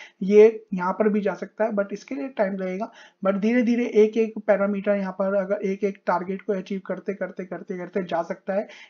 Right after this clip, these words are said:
ऐसे कोई चीज़ नहीं है कि जो इम्पॉसिबल है, क्योंकि इम्पॉसिबल में भी आई एम पॉसिबल होता है, इस चीज़ को ध्यान में रखिए। बाकी ऑपरेटर जो अगर चाहेंगे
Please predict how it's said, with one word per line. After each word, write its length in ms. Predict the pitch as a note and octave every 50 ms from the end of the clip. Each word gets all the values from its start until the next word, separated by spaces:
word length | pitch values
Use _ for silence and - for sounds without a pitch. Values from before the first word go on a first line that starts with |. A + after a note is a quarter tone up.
| _ -
ऐसे 240 | G3 G3 - A#3
कोई 320 | G#3+ A3 - A3 A3 A#3+ A3+
चीज़ 300 | - - A#3 A3+ G3+ G#3+
नहीं 120 | A3 A3 A3
है 120 | A3 A3
कि 320 | G#3 A#3+ A3+ A3+ A#3+ B3 - - G#3 G#3 - - - - -
जो 180 | F#3 F3+ G#3
इम्पॉसिबल 680 | - A3+ G3 G3 - G3 G3 F#3 F#3+ G#3+ G#3 G3+ G3+ G#3+
है, 60 | G#3+
क्योंकि 220 | G#3+ G#3+ G#3 - A3+
इम्पॉसिबल 640 | G#3+ G3+ G3 - G3 G3+ G3 - A3 G#3+ G#3 G#3+ G#3
में 100 | G#3+ G#3
भी 120 | G3 A3+ - -
आई 100 | F#3 F3+
एम 80 | F3+ F#3
पॉसिबल 420 | F#3 F#3 F#3 F#3 - G3+ F#3+ F#3+ F#3+
होता 220 | F#3 F#3 - G3
है, 60 | G3
इस 120 | G3 G3 -
चीज़ 100 | G3+ F#3
को 140 | - - F#3
ध्यान 200 | F3+ F3+ F3 F#3
में 100 | F#3+ F#3+
रखिए। 320 | F#3+ F#3 - - G3+ G3+ G#3 - - - - - -
बाकी 260 | F#3+ G3 F#3+ - A#3+ - -
ऑपरेटर 580 | F#3 E3+ - G3+ G3+ G#3 G#3+ A3 A#3 A#3+ B3 A#3+ - _ _ _ -
जो 320 | A#3 G3 F#3 F3 G#3+ G#3+ G#3+
अगर 300 | A3 G#3+ G#3 F#3+ A3 G#3
चाहेंगे 420 | G#3+ - G#3 F#3 F#3+ G3+ G#3+ G#3+